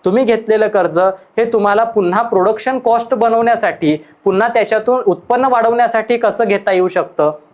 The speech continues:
याचा विचार करा आणि मग कर्ज घ्या. सगळ्यात महत्त्वाचं गरज असेल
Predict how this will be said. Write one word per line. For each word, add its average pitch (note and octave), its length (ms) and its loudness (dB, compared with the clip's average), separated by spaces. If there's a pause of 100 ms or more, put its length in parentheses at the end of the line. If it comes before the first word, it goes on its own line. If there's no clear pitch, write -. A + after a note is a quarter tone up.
याचा E3+ 360 0
विचार F#3+ 340 0
करा D#3+ 260 0 (280)
आणि F3+ 200 2
मग A#3 180 0
कर्ज E3+ 280 0
घ्या. D3+ 220 0 (260)
सगळ्यात G#3+ 400 -2
महत्त्वाचं F3+ 520 -2
गरज A#3 260 2
असेल E3+ 380 -2